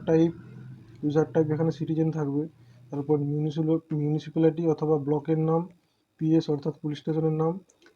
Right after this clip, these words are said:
ডিস্ট্রিক্টের নাম, পিনকোড, ইমেল অ্যাড্রেস,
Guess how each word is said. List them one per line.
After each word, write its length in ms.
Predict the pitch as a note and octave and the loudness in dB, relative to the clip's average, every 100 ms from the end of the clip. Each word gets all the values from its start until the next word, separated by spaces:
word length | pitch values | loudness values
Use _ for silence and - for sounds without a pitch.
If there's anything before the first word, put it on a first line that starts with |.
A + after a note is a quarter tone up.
| C#3 | -6
ডিস্ট্রিক্টের 520 | C#3+ - E3 - D#3+ D#3 | -6 -6 -12 -4 -2 0
নাম, 100 | E3 F#3 F3 | -2 -4 -8
পিনকোড, 460 | - D3+ D3 E3 F3 F3 _ _ _ _ _ - | -4 -4 -2 -2 -2 -6 _ _ _ _ _ -8
ইমেল 260 | D3+ D#3 D#3 | -2 2 2
অ্যাড্রেস, 360 | D3+ D3+ F#3+ | 2 0 -4